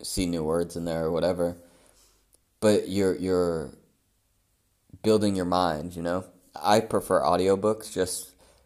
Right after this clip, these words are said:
because I use, I listen to an audiobook while I do something else. So for me, I, I like to code,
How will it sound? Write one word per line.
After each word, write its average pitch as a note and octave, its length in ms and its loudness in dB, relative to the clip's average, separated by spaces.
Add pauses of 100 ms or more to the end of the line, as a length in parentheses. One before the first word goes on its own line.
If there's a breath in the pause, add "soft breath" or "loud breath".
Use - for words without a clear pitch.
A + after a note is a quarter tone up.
because F2+ 640 2
I F2 140 2
use, F2+ 560 -2 (1500 soft breath)
I G2+ 80 4
listen A#2+ 360 4
to A2 120 0
an F#2+ 80 4
audiobook G2 560 4
while F2 400 6
I F2 100 4
do F2 140 -2
something D#2+ 380 -6
else. - 380 -12 (120)
So D#2 460 0 (380 soft breath)
for F#2+ 120 -4
me, G2 360 0
I, E2+ 360 0
I D#2+ 220 -2
like E2 300 0
to F2 100 -8
code, F#2+ 640 0